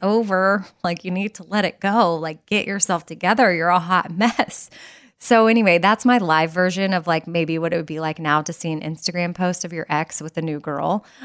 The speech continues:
Um, so maybe, you know, unfriend them altogether on social media,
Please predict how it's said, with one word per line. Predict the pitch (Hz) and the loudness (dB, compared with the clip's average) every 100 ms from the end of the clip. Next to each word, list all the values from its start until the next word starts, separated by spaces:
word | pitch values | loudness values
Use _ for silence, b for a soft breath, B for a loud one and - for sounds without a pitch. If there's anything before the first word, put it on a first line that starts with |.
| 240 _ | -16 _
Um, | 208 214 202 180 175 170 - _ - | 2 6 6 4 0 -6 -12 _ -4
so | - 226 226 214 190 | 2 6 6 6 2
maybe, | 202 202 208 277 285 269 - _ _ _ | 2 2 4 4 2 0 -8 _ _ _
you | 208 214 | -2 2
know, | 185 175 - _ _ | 2 0 -8 _ _
unfriend | 190 208 - 185 196 | 2 2 2 2 4
them | 202 | 4
altogether | 190 185 196 165 160 240 294 320 - _ | 4 2 0 2 4 4 4 0 -8 _
on | 226 240 | 2 4
social | 269 262 285 | 4 2 4
media, | 277 277 277 277 269 | 4 4 4 4 4